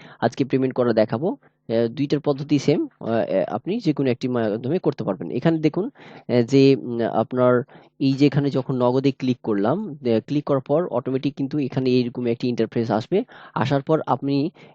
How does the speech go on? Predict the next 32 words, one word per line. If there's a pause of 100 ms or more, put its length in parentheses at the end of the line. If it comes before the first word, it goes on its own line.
এই
যে
দেখুন
যে
আমি
যে
দুই
হাজার
টাকা
এখানে
সিলেক্ট
করেছি,
সেজন্য
দেখাচ্ছে
এবং
দুই
হাজার
টাকাতে
কত, (480)
আহ,
ফি
কাটবে
সেটা
দেখাচ্ছে
এবং
টোটাল
কত
অ্যামাউন্ট
কাটবে
সেটা
কিন্তু
দেখাচ্ছে।